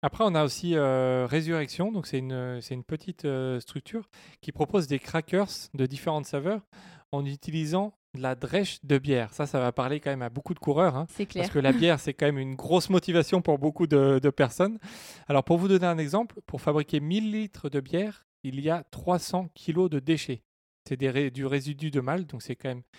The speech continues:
Speaker 1: euh, assez important. Résurrection, eh ben, utilise ces déchets. C'est, c'est des déchets qui sont très nutritifs pour fabriquer leurs crackers. Alors, comme on sait que la plupart des coureurs aiment la bière,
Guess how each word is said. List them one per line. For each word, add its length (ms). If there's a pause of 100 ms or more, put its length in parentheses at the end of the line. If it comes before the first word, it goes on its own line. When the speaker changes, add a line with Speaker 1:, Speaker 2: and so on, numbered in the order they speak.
(380)
Speaker 1:
euh, 500
assez 240
important. 500 (420)
Résurrection, 800
eh 60
ben, 240
utilise 640 (100)
ces 240
déchets. 340
C'est, 140 (100)
c'est 140
des 120
déchets 280
qui 140
sont 180
très 300
nutritifs 920 (580)
pour 120
fabriquer 380
leurs 140
crackers. 460 (800)
Alors, 300
comme 180
on 60
sait 160
que 100
la 60
plupart 280
des 100
coureurs 340
aiment 140
la 100
bière, 300